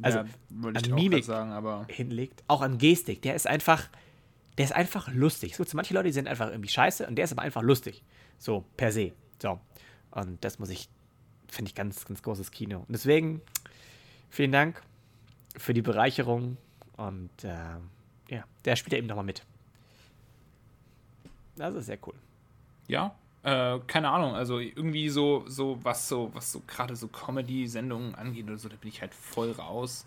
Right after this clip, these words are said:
Speaker 1: Ja, bin ich normalerweise auch
Speaker 2: Aber
Speaker 1: raus.
Speaker 2: Wenn du's so empfiehlst, vielleicht werf ich mal einen Blick drauf. Übrigens habe ich letztens mit, mit Nina geredet wegen Phantom der Oper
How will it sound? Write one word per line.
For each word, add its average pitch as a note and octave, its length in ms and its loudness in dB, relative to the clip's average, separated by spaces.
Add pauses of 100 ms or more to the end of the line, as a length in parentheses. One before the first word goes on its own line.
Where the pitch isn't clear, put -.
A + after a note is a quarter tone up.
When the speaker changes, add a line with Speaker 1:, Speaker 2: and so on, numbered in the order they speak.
Speaker 1:
Ja, B2 240 -2
bin D#3 100 0
ich D3 100 2
normalerweise C3+ 600 6
auch A#2 40 4 (120)
Speaker 2:
Aber A2+ 140 4
Speaker 1:
raus. G#2+ 500 0 (140)
Speaker 2:
Wenn D3+ 220 6
du's A3 220 6
so F3 80 4
empfiehlst, C#3+ 720 -2
vielleicht A#2 300 -2
werf A#2+ 160 0
ich - 60 -14
mal G#2+ 60 -6
einen A2 100 -8
Blick - 200 -10
drauf. G#2+ 280 -8 (440)
Übrigens C#3+ 360 2
habe C#3 100 6
ich B2 60 -2
letztens C#3+ 440 -2
mit, B2+ 340 -4
mit B2 140 -10
Nina C3+ 220 0
geredet B2 380 0
wegen A#2 140 -2
Phantom C3+ 340 -4
der B2 100 2
Oper B2 460 0